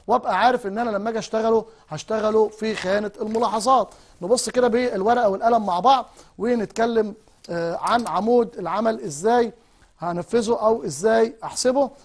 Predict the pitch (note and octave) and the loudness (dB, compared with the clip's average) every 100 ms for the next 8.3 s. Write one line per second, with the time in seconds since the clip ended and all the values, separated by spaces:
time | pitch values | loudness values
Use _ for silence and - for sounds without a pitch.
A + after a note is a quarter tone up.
0 | _ D#3+ A3+ C#4 A3 F#3+ F#3+ A#3+ A#3 - | _ -4 0 0 0 -4 0 0 0 -4
1 | A#3 A3 A3 F#3 E3+ A#3 G#3+ F#3 F3 E3+ | -4 -2 -4 -6 -6 -6 -4 -6 -8 -8
2 | D#3+ A3 A#3 - _ _ G#3+ A#3 F3+ D#3+ | -2 0 0 -6 _ _ -2 0 -2 -6
3 | - B3 C#4+ - - _ D#3+ G3 G3 A3+ | -2 0 0 -2 -18 _ -6 -4 -2 -2
4 | C#4 C#4 - _ _ F#3 C4+ A3+ G3+ B3 | -2 -4 -14 _ _ 2 2 4 2 0
5 | - - F3+ B3+ A3 F#3+ F3+ - B3 B3 | -2 -8 -4 -2 0 -2 -4 2 2 2
6 | - E3 A3+ G#3+ F#3 G3 A3+ G3+ A3+ A3 | -4 -2 -2 -2 -4 -4 -4 -4 -4 -6
7 | G#3 _ _ - D#3+ F#3+ B3 B3+ D4 C4 | -8 _ _ -10 -6 -2 -2 0 -2 -2
8 | - F3 C4+ | -4 -2 -2